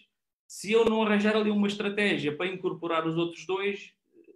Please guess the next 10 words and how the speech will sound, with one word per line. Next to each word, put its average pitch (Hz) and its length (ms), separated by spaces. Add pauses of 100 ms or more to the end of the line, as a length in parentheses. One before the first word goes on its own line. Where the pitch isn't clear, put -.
(920)
eu 139 120
vou 160 120
ter 170 100
que 170 100
estar 165 200
ali 175 300
a 185 60
fazer 190 400
qualquer 185 560
coisa 202 520